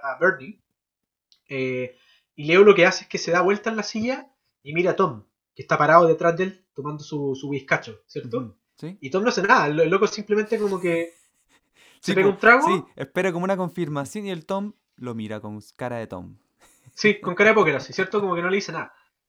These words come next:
Speaker 1: Eh, y de ahí el loco se devuelve a la silla y le dice, "No", ¿cachai? Interesante. Pero luego, cuando se va Caspar y quedan estos dos personajes solos, Tom al tiro le dice, "Mala decisión".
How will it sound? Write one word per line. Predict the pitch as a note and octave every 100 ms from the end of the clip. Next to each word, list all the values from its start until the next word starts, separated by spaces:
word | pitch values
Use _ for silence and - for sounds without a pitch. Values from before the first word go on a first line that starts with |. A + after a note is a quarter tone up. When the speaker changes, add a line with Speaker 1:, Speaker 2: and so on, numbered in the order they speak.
| _
Speaker 1:
Eh, | - D#3+ D#3+ D#3+
y |
de | D#3+
ahí | E3+
el | G3
loco | G#3 G#3
se | G3+
devuelve | F#3+ G#3+ A3
a |
la | G#3+
silla | G#3 A3
y |
le | G#3+
dice, | G3+ F#3
"No", | B2+ - _
¿cachai? | - E3+ E3+
Interesante. | F3 F#3 E3 - - - _ - _
Pero | D3+ D#3+
luego, | A3+ F3 G#3 - -
cuando | D#3+ C#3+
se | C3+ C3+
va | D3 E3 F3
Caspar | F3+ - B2+
y |
quedan | B2+ C#3
estos | C#3+ -
dos | D#3 D#3+
personajes | E3+ F3+ F#3 G#3+
solos, | F#3+ D3+ G#3+ _ _ _ _ _ -
Tom | G3
al | A3 -
tiro | A3+
le | G#3+
dice, | A3 - G3 -
"Mala | C3+ D#3 E3
decisión". | E3+ F3 D#3+ F3